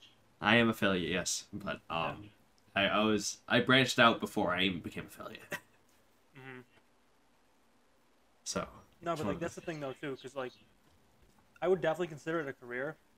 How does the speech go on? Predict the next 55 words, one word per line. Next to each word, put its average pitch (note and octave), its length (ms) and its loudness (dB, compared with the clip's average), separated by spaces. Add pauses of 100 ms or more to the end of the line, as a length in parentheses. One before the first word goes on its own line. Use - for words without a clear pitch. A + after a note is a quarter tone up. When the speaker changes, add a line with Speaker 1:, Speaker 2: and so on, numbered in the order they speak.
(120)
Speaker 2:
Like, B2+ 160 -12 (240)
Addison D3+ 340 -4
Rae, C3 240 -4
she's C#3+ 180 -14
got, C3+ 140 -4
like, B2 140 -10
a A2+ 120 -20
bunch B2+ 200 -6
of A#2 80 -18
money, C3 320 -4
you B2+ 80 -4
know. B2 240 -2 (720)
She D#3 120 -4
does D3 180 4
very C#3 200 2
well C3+ 180 6
for D3 100 -2
herself. C3+ 340 2
I C3 40 -10
think C#3 140 -4
she's, D3 140 -4
like, C3+ 140 -4
making B2+ 260 -6
her B2+ 100 -4
own, B2+ 160 -2
like, B2 200 -8
makeup C#3 300 -4
brand C#3+ 340 -4
or C#3 80 -2
something C3+ 360 -8
like C3 180 -6
that. C3 280 0 (560)
So, C3+ 200 2
definitely E3+ 360 4
Speaker 1:
Yes. F3 100 2
Speaker 2:
consider F3 180 -2
it C3 60 -2
a B2 40 -4
career. B2+ 520 -4 (680)
But, D3+ 80 -2
like, D3 240 -6
when C3+ 120 -4
you're G3 140 0
fifteen, F3 600 -6
sixteen E3+ 380 -12
years D#3 160 -6
old, D3 240 -2
do C#3 60 -12
you D3 80 -6
really F3 220 0 (120)
need E3+ 300 -8 (680)
a - 60 -20 (140)
career C3+ 220 -4
like E3 180 -4
that? E3 240 -2